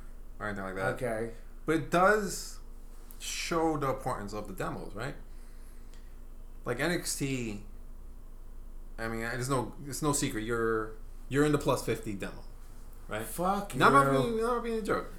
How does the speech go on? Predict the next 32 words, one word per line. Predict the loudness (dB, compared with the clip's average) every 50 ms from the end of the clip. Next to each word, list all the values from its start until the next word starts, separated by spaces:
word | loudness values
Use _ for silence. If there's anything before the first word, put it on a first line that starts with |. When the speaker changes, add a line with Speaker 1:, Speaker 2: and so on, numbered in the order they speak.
| -10 -10 -10 -10 0
Speaker 1:
But | 2 4 4 4 2 -2 -6 -8 -6 -6 -8 -8 -8
<laughs> | -8 -10 -10 -10 -8 -4
Speaker 2:
Say | 8 10 10 10 10
fifty | 8 6 6 6 6 4 2 0
plus | 0 0 6 6 6 6 6 4
demo, | 2 4 4 4 4 4
make | 4 4 2 2
me | 2
feel | 4 4 4
a | 4
little | 4 0 2 2
bit | 0 2 2
better | 2 2
about | 4 2 2 0
myself. | 0 -2 0 0 2 4 4
Speaker 1:
What'd | 4 4 4
I | 2
say? | 2 0
Speaker 2:
You | -2 -2 -6 -10 -12 -12 -12 -12 -12 -12 -8
said | 0 2 2 2
plus | 4 6 6 6 6 2
fifty. | -2 -6 -6 -6 -8 -10 -10 -10 -10 -12 -10 -4
Speaker 1:
I'm | -4 -4 -2
sorry, | -2 -4 -4 -4 -2
you're | -2 -2 -2 -2
in | -2 -4
the | -4
fifty | -2 2 0 0 2 0 -2 -4
plus | 0 2 2 2 2 0 -6
demo. | 2 6 10 10 12
Speaker 2:
Thank | 10 10 6 2 0 -2
you. | -2 -2 -2 -2